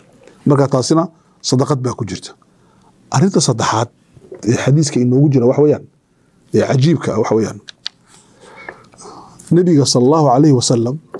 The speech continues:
siduu isu barbardhigay xaaraantii xalaasha. Wuxuu yidhi, hadduu qofku zinadiisa xaaraan geeyo, dembi baa loo qorayaa. Hadduu xalaal dhigana,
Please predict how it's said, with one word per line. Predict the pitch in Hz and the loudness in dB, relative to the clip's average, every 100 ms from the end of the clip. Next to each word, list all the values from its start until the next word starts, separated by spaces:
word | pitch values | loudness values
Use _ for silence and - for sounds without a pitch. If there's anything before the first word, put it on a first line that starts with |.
| - _ _ - | -18 _ _ -4
siduu | - 180 | 2 2
isu | 196 | 4
barbardhigay | 180 156 120 117 | 2 2 0 -2
xaaraantii | - 123 143 131 | -2 -2 -2 -4
xalaasha. | - 107 - - _ _ _ _ _ _ _ - | -6 -8 -10 -14 _ _ _ _ _ _ _ -8
Wuxuu | - | -2
yidhi, | 135 | 2
hadduu | 170 | 2
qofku | 214 - 180 156 | 0 0 -2 2
zinadiisa | 151 196 202 139 | 4 4 0 -2
xaaraan | 143 185 175 | 0 0 0
geeyo, | 123 87 113 _ _ _ _ _ _ | -2 -4 -14 _ _ _ _ _ _
dembi | 160 185 | 2 4
baa | 147 | 4
loo | 127 123 | 2 0
qorayaa. | 110 85 - _ _ _ _ | -4 -6 -12 _ _ _ _
Hadduu | - 135 165 | -2 0 2
xalaal | 135 151 156 | 2 0 0
dhigana, | 147 151 | 0 0